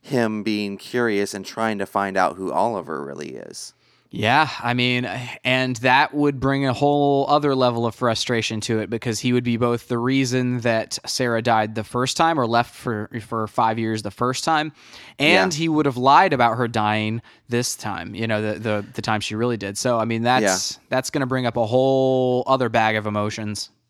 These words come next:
Speaker 1: I mean, I think it, it would be cool to kind of, uh, move a little bit back into where Oliver has to,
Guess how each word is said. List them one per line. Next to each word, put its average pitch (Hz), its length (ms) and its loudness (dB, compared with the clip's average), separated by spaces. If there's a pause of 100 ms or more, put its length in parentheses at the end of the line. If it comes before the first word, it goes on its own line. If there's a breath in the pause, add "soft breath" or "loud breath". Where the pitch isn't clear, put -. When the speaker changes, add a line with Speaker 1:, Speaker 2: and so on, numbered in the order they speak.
(260)
Speaker 1:
I 131 40 2
mean, 139 100 4
I 143 80 6
think 180 220 -4
it, 156 140 -2
it 151 100 2
would 175 180 4
be 175 120 0
cool 156 340 2
to 143 100 -4
kind 135 220 0
of, 113 200 -6
uh, 110 180 -4
move 120 480 -2
a 120 100 -2
little 156 220 0
bit 110 120 -2
back 107 240 4
into 110 400 -4
where 104 420 0 (140)
Oliver 117 600 -2
has 113 240 -2
to, 107 220 -8